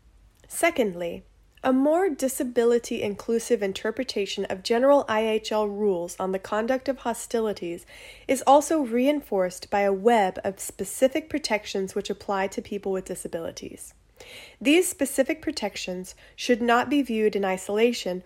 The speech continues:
or as alternatives to general protection,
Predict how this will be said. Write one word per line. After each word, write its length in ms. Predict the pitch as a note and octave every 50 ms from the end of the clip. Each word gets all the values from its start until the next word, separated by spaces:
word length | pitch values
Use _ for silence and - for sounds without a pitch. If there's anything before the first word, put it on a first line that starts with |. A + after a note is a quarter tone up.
| - - _ _ -
or 260 | B3+ C4+ D4+ D#4+ - -
as 240 | A#3+ A3+ A3 A3
alternatives 800 | - A3 G#3 - - - C#4+ C#4+ C#4 A#3 - - F#3+ F#3+ F#3 -
to 120 | - - G#3+
general 380 | - A#3+ A#3 B3 A#3 G#3+ F#3+
protection, 720 | F3+ - F#3 F#3 - - E3+ - - - - - - -